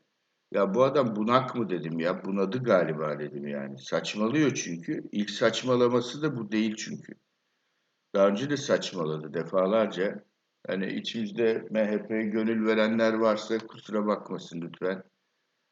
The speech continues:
Yani bu iş artık yani tadı çok kaçtı arkadaşlar. Yani ülkemizi bozuk para gibi harcıyorlar. Yani, e,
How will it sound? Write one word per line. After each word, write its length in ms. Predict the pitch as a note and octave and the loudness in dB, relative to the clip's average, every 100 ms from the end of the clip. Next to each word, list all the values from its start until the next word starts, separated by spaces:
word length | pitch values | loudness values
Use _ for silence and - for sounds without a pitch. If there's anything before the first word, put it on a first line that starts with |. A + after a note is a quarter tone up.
| - | -4
Yani 380 | - - F#2+ F#2+ | 0 0 -2 0
bu 300 | A2+ A2 - | 2 0 0
iş 240 | G#2+ - | -2 -2
artık 380 | - F2+ E2+ - - - _ | 0 -2 -2 -8 -14 -20 _
yani 360 | - D#2+ E2+ - | -2 -2 -2 -6
tadı 220 | G2+ F2 | -6 -6
çok 260 | - F#2+ - | -6 -6 -4
kaçtı 400 | F#2+ E2 - E2+ | -4 -4 -4 -4
arkadaşlar. 600 | D2+ - D2 D2 - D2 C#2+ | -6 -6 -8 -6 -4 -4 -2
Yani 240 | E2+ D#2 D#2+ | -2 -4 -4
ülkemizi 600 | G2+ - F#2+ F2+ F2+ F#2+ | -6 -4 -4 -4 -6 -6
bozuk 360 | G#2 G2+ G#2 - | -6 -6 -8 -4
para 200 | G2+ F2 | -2 -2
gibi 240 | E2+ G2 | -4 -4
harcıyorlar. 680 | F#2 F2 E2+ F2+ E2+ F2+ A2+ - _ _ _ _ _ _ _ _ - | 0 0 -2 -6 -4 -4 -6 -12 _ _ _ _ _ _ _ _ -2
Yani, 420 | F2+ F2 F2+ G#2 | 0 2 0 -2
e, 340 | - F2+ - | -4 -8 -8